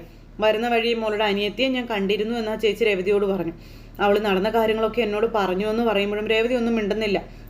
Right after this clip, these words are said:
കാര്യം കഴിഞ്ഞപ്പോൾ ആ ചെറുക്കനും പെണ്ണും അവരുടെ പാട്ടിനങ്ങ് പോയല്ലേ, മോള് പെരുവഴിയിലും ആയല്ലേ. അതാ പറയുന്നത് ഇന്നത്തെ കാലത്ത് ആരെയും വിശ്വസിക്കരുത് എന്നുള്ളത്. "ഇന്ന് ഇപ്പോൾ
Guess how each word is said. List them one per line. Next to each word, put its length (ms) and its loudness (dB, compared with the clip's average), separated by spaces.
കാര്യം 500 2
കഴിഞ്ഞപ്പോൾ 580 0
ആ 220 2
ചെറുക്കനും 580 2
പെണ്ണും 320 -2
അവരുടെ 360 2
പാട്ടിനങ്ങ് 580 0
പോയല്ലേ, 580 2
മോള് 340 2
പെരുവഴിയിലും 680 0
ആയല്ലേ. 380 2
അതാ 360 0
പറയുന്നത് 580 2
ഇന്നത്തെ 340 2
കാലത്ത് 460 2
ആരെയും 420 0
വിശ്വസിക്കരുത് 760 0
എന്നുള്ളത്. 440 2
"ഇന്ന് 220 4
ഇപ്പോൾ 260 0